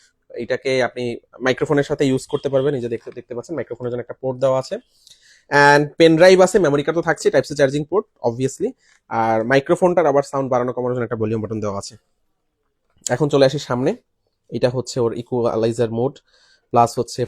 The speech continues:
পাওয়ার বাটন। আমি একটু on করে দেখাই, এটা কিন্তু একটা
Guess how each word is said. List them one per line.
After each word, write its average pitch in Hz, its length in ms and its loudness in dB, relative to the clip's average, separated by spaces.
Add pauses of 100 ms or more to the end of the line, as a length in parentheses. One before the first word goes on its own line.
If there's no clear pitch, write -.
(100)
পাওয়ার 113 360 2
বাটন। 120 280 0
আমি 123 120 -4
একটু 113 160 -4
on 113 100 -2
করে 123 160 -2
দেখাই, 156 280 -2 (400)
এটা 120 140 -2
কিন্তু 135 180 -2
একটা 117 140 0